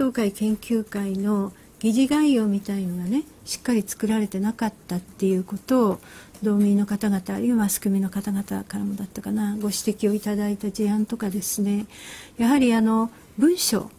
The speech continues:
についての取り扱いについて、我々道庁としても大変反省すべき点が多々あっ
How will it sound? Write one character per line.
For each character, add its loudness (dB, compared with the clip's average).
に 2
つ -2
い 2
て -4
の 2
取 0
り 4
扱 0
い 4
に 2
つ -2
い 4
て、 -4
我 2
々 4
道 4
庁 0
と -4
し -8
て 2
も 4
大 -6
変 4
反 4
省 0
す -2
べ 2
き -16
点 2
が 0
多 -2
々 -2
あ -2
っ -2